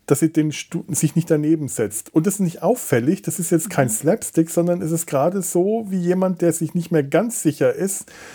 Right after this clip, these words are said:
Speaker 2: Mhm.
Speaker 1: ähm, sich auf einen, einen Sessel setzt, der halt so hinter einem steht.
Speaker 2: Mhm.
Speaker 1: Solche Dinge. Es passt einfach alles. Es ist nicht, ähm, es ist an den richtigen Stellen übertrieben und an den richtigen Stellen, äh, unter-, untertrieben.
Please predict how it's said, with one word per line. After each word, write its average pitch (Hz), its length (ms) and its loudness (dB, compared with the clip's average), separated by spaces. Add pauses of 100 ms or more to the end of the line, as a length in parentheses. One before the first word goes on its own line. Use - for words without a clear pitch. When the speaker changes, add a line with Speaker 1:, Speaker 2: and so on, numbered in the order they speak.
(120)
Speaker 2:
Mhm. 214 340 -2
Speaker 1:
ähm, 175 360 0 (180)
sich - 240 -6
auf 143 200 2
einen, 170 480 0
einen 160 140 2
Sessel 175 400 0
setzt, - 360 -2 (100)
der 156 260 0
halt 165 160 -4
so 165 180 2
hinter 196 500 0
einem 110 260 -2
steht. 98 480 -4 (460)
Speaker 2:
Mhm. 208 180 -2
Speaker 1:
Solche 214 320 0
Dinge. 110 440 -6 (120)
Es - 160 -4
passt - 420 -8
einfach 104 460 -2
alles. - 320 -10
Es 127 100 -6
ist 165 160 -2
nicht, 175 360 -2
ähm, 160 500 -2 (220)
es 139 120 -2
ist 175 140 -2
an 180 120 0
den 165 120 2
richtigen 185 380 -2
Stellen 160 340 0
übertrieben 151 640 -2
und 175 200 -2
an 165 140 2
den 143 260 2
richtigen 165 440 -2
Stellen, 160 580 -2
äh, 143 460 0 (640)
unter-, 127 420 2
untertrieben. 104 720 -2